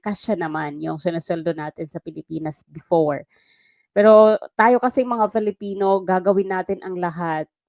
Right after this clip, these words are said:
para sa kasiyahan ng buong pamilya, hindi lang para sa sarili mo. Kaya ang mga O F W ay pinipilit na umalis sa kabila na iwanan mo ang iyong anak,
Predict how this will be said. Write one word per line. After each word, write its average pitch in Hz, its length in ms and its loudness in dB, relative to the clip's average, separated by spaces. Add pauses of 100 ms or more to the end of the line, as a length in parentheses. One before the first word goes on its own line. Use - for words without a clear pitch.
(100)
para 190 400 0
sa 165 560 -6
kasiyahan 190 720 -4
ng 170 480 -12
buong 202 480 2
pamilya, 175 560 -4
hindi 180 240 -8
lang 175 240 -8
para 151 240 -10
sa - 300 -16
sarili 156 340 -16
mo. 151 160 -14
Kaya 240 400 -2
ang 226 240 -6
mga 214 160 -6
O 170 160 -2
F 185 160 -6
W 165 640 -4 (640)
ay 208 480 2
pinipilit 262 800 -4
na 214 160 0 (720)
umalis 269 560 0
sa 233 80 -8
kabila 185 560 -4
na 180 240 -8
iwanan 165 480 -4
mo 170 160 -8
ang 156 160 -10
iyong 156 160 -12
anak, 240 480 -2